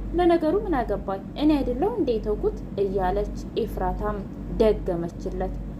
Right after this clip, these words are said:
ከዛ ፂ ብትባል ብትደረግ በፍጹም አልቀመጥም ብላ ሄደች ወደ ወንድሟ። በሌላ በኩል እንግዲህ ቢኒያም ያው ናታን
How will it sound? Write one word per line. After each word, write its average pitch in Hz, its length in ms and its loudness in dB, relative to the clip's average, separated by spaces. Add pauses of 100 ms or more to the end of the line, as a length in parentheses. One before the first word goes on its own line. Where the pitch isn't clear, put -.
(320)
ከዛ 269 280 2 (300)
ፂ - 200 -4 (300)
ብትባል 240 600 0
ብትደረግ 214 720 0 (140)
በፍጹም 233 560 0 (1200)
አልቀመጥም 220 800 0
ብላ 196 200 -2 (800)
ሄደች 214 540 2
ወደ 185 240 0
ወንድሟ። 185 360 -4 (460)
በሌላ 254 460 2
በኩል 190 360 -4 (600)
እንግዲህ 302 440 4 (140)
ቢኒያም 240 540 -2 (340)
ያው 208 220 4 (680)
ናታን 220 520 0